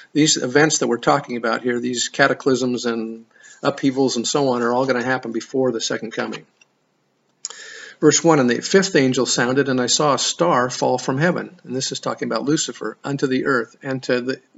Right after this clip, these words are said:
the angel was given the key of the bottomless pit." And this is a temporary thing that Satan is given. If this is the same angel in Revelation twenty, twenty, it might be also Michael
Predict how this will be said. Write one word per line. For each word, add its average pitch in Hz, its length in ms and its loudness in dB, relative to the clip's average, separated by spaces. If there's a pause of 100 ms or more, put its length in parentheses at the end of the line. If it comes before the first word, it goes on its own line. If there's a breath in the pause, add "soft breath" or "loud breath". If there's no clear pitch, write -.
(120)
the 131 180 -2
angel 156 340 2
was 123 180 0
given 156 320 0
the 113 120 -4
key 135 440 0
of 123 120 -8
the 123 80 -6
bottomless 123 440 -2
pit." - 320 -2 (400 loud breath)
And 131 140 -2
this 151 140 0
is 127 120 0
a 117 60 -2
temporary 156 500 2
thing 117 260 -6
that 110 120 -6
Satan 135 340 -2
is 113 100 -10
given. - 320 -8 (460 loud breath)
If 123 160 -6
this 180 240 4
is 143 100 0
the 131 60 0
same 143 300 2
angel 139 320 2
in 117 100 -2
Revelation 123 540 -2
twenty, 139 540 -2
twenty, 135 380 0
it 135 220 -6
might 156 280 -4
be 131 120 -2
also 147 320 -2
Michael 139 480 -2